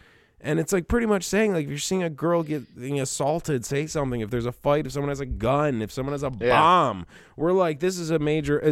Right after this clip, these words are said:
Speaker 1: thank God the Queen's Jubilee was happening, 'cause I'm like, "If they're gonna bomb anything, they're gonna bomb that." They don't
Speaker 2: If somebody
Speaker 1: give a
Speaker 2: was,
Speaker 1: fuck.
Speaker 2: if a girl was getting, like, raped in a crowd, you just need to, um, crowd surf her.
Speaker 1: Keep watching Limp Bizkit.
Speaker 2: N-, and y-, <laughs> yeah, exactly.
Speaker 1: Yeah.
Speaker 2: No, just pick her up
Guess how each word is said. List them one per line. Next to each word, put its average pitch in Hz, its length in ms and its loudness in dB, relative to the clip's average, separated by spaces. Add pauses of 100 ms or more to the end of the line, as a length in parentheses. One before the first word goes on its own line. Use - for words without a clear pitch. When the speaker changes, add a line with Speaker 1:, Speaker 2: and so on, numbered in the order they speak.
Speaker 1:
thank 202 220 0
God 180 240 2
the 156 80 -4
Queen's 151 320 -4
Jubilee 143 440 0
was 113 120 0
happening, 107 340 -2
'cause 120 120 -8
I'm 117 120 0
like, 110 120 -4
"If 107 100 -12
they're 170 100 -4
gonna 160 140 -4
bomb 95 300 -4
anything, 69 260 -6
they're 104 140 -6
gonna 80 120 -8
bomb 98 200 -4
that." 127 160 -4
They - 60 -8
don't 113 80 0
Speaker 2:
If - 80 4
somebody 302 280 4
Speaker 1:
give 339 60 0
a - 20 -2
Speaker 2:
was, 156 140 -2
Speaker 1:
fuck. - 100 0
Speaker 2:
if 165 160 6
a 160 60 6
girl 202 240 2
was 151 160 0
getting, 135 260 2
like, 120 160 0
raped 117 320 0
in 113 100 0
a 101 80 -2
crowd, 92 480 2 (360)
you 131 260 2
just 131 300 4
need 120 340 4
to, 117 540 4
um, 98 420 2 (480)
crowd 135 320 6
surf - 160 2
her. 135 60 6
Speaker 1:
Keep 131 220 0
watching 110 680 -4
Limp 113 240 -4
Bizkit. 85 260 -2
Speaker 2:
N-, 156 160 2
and 160 840 2
y-, 220 120 6
<laughs> - 20 2
yeah, 190 540 4
exactly. 123 600 -4
Speaker 1:
Yeah. 135 240 -10
Speaker 2:
No, 185 160 2
just 131 200 -8
pick 185 160 2
her 165 160 2
up 160 260 0